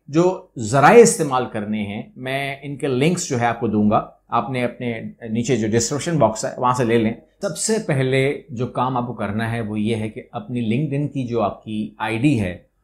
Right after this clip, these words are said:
उसको आप या तो क्रिएट करें, और अगर क्रिएट है, तो ठीक करें। यानी उसको जितना आप ठीक कर सकते हैं या करवा सकते हैं, वो आप कर लें,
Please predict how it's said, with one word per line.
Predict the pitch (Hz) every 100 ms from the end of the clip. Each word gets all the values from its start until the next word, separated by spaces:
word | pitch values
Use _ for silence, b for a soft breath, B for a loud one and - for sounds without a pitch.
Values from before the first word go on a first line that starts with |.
| _
उसको | 139 135 - 156
आप | 160 113 117 120
या | 120
तो | 110
क्रिएट | 107 123 120 165 170
करें, | 156 156 170 -
और | 117
अगर | 123 120
क्रिएट | - 113 113 139 160
है, | 131 135
तो | 131
ठीक | - 123 107 -
करें। | 85 73 -
यानी | 110 120
उसको | - - -
जितना | 120 135 170 180
आप | 131 131 - -
ठीक | 139 -
कर | 127
सकते | - 113 - 156
हैं | 123 110 - _ _
या | 147
करवा | 160 - 143 131 143 160
सकते | - 117 - 113
हैं, | 107 104
वो | 113
आप | 147 139 -
कर | 110
लें, | 107 123 143